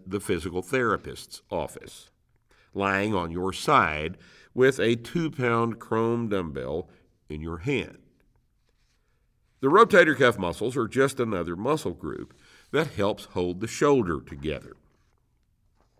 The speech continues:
And they are best trained and rehabilitated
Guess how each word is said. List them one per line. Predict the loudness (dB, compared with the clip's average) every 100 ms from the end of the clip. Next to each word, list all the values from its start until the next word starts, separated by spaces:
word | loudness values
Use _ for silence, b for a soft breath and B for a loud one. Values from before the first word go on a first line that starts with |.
| _ _ b b b b b b b b 2
And | 8
they | 10
are | 8
best | 8 8 6 4
trained | 4 6 4 0 -6 -14 -20 _ -8
and | -2 -2 0
rehabilitated | 0 2 2 0 -2 -6 -6 -14